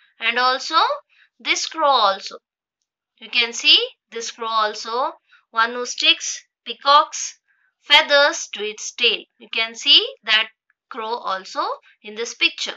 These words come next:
right? And the last picture you can see this crow is crying. Okay,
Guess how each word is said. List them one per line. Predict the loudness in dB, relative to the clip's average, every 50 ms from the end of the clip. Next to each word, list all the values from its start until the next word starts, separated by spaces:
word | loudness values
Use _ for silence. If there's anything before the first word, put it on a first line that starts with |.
| -14 _ -8
right? | -4 0 0 0 0 -2 -8 -20 _ _ _ _ _ _ _ _
And | -8 -8 -8 -6 -6
the | -4 0
last | 4 4 4 4 2 -2 -8
picture | -8 -8 -6 -6 -6 -6
you | -6 -8 -6
can | -6 -6 -6 -6
see | -2 0 2 2 2 0 -2
this | -6 -8 -10 -10 -12
crow | -14 _ -6 -2 0 0 0
is | 0 -2 -2 -4 -6 -8 -12 -14 _ -16
crying. | -12 -8 -8 -6 -6 -6 -4 -2 -2 -2 -4 -6 -12 _ _ _ _ _ _ _ _ _ _ _ _ _ _ -10
Okay, | -10 0 4 6 6 6 6 2 -4